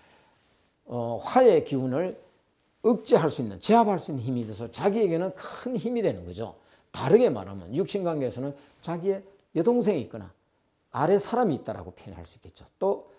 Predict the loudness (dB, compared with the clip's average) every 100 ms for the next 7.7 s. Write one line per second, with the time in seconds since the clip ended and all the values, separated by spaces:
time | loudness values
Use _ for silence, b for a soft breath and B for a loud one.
0 | b -12 -8 -4 -2 0 -2 -2 -2 0
1 | 0 0 -2 -2 _ _ -6 -2 -2 -2
2 | -2 -6 -8 -16 -18 _ _ -4 0 2
3 | 2 2 0 0 0 0 -2 B B B
4 | 2 2 2 0 2 2 4 4 4 2
5 | 0 -2 -2 -4 -6 -2 0 2 2 -2
6 | -6 -6 -6 -2 -2 2 2 2 -8 -10
7 | -2 2 2 0 -6 -6